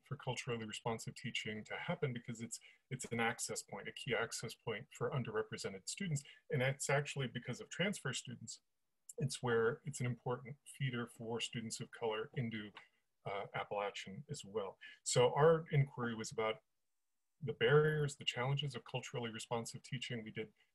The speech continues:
interviews. We interviewed fourteen faculty and staff at two, uh, regional community colleges. And basically, uh, in a nutshell, what we learned about the barriers. And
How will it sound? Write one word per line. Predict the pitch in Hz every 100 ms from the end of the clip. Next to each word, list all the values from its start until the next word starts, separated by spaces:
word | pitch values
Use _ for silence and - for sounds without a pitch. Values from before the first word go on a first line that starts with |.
| _ -
interviews. | 139 135 135 131
We | 117
interviewed | 113 110 110 - -
fourteen | 123 139 - 120 113 -
faculty | 113 - 113 104
and | 101
staff | - 123 127 117 -
at | - -
two, | 127 127 123 - _ _ _ -
uh, | 101 117
regional | 120 113 113 107 -
community | 120 131 143 135 -
colleges. | 127 127 131 127 131 - - - - -
And | 147 135
basically, | 185 - - 110 110 139 -
uh, | 120 117 -
in | 131
a |
nutshell, | 120 127 - 110 104
what | 120 -
we | 120 107
learned | 120 120 117 107 _ _ _ -
about | 104 110 110 -
the | 113
barriers. | 123 123 113 101 101 -
And | 113